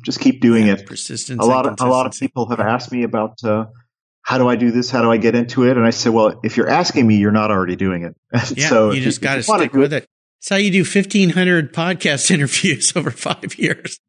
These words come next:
Speaker 2: You just
Speaker 1: Exactly.
Speaker 2: keep doing it, even as crazy as it sounds. How about if I could arrange for you to sit down and have a drink or a meal with anyone in the motorcycle industry, living or deceased? Who would it be?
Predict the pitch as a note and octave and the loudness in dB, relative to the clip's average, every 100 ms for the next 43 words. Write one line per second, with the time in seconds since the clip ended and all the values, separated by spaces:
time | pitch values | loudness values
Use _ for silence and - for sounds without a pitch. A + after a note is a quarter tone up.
0 | _ - F#3+ E3+ G3 F3+ G3+ - F#3 C#3 | _ -12 -8 -4 -2 -2 -2 -2 -4 0
1 | D3+ F3+ D#3+ A#2+ A#2+ C3+ C#3 E3 D3 B2 | 0 2 2 0 -2 -4 -4 -4 -6 -4
2 | - D3 D3 D3+ C#3 B2 - D#3 D3+ C3 | -2 -2 -2 -4 -4 -6 -4 -2 -2 -2
3 | G3 C#4+ D#4 B3 A#3 G3 E3+ F3+ G3 - | -4 0 0 0 -2 -2 0 0 0 -2
4 | D3 D3 F3 D3 - D3 D3 D3 C#3+ _ | -4 -2 -2 -4 -8 -4 -2 -2 -4 _
5 | _ - B2 C#3 B2 G#2+ D3 D#3 C#3 B2 | _ -10 -4 -2 -2 -2 -4 -2 -4 -2
6 | C3 C3 A#2 - E3 G3 F#3 D3+ A2+ B2 | -2 -2 -6 -6 -2 0 0 -2 -2 -4
7 | C#3+ C3+ B2+ A#2 G#2+ G#2 G2+ - G#2 G2+ | -4 -4 -6 -6 -8 -10 -12 -12 -12 -14
8 | _ - D#3 F#3+ F#3 _ _ _ C3+ A#2+ | _ -10 -6 -4 -6 _ _ _ -8 -6
9 | A2+ - - F#3+ C3 - E3+ F3+ E3+ D#3 | -6 -8 -4 -4 -4 -6 -6 -6 -6 -8